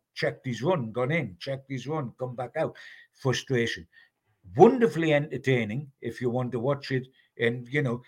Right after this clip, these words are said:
in the old days when there was variety bills at the Theatre Royal or the Empire in Newcastle, they had ball jugglers on the, on the stage, didn't they? And, and they looked fascinating to watch, and so did Maxi.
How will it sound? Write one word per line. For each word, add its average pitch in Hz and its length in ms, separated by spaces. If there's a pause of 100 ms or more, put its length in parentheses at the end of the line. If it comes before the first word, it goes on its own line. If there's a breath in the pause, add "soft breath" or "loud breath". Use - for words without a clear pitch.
in 139 200
the 139 120
old 180 240
days 123 320
when 131 160
there 131 100
was 127 180
variety 135 580
bills 113 480
at 117 120 (120)
the 117 80
Theatre 127 580
Royal 123 800
or 120 100
the 120 160
Empire 131 580
in 120 120
Newcastle, 127 600 (360 loud breath)
they 123 80
had 131 240
ball 151 240
jugglers 127 480
on 127 160
the, 135 260
on 131 140
the 127 80
stage, 185 480
didn't 160 220
they? - 500
And, 135 140
and 131 220
they 151 200
looked 143 320
fascinating 139 640
to 131 80
watch, 151 260 (280 soft breath)
and 120 200
so 123 300
did 110 200
Maxi. 131 380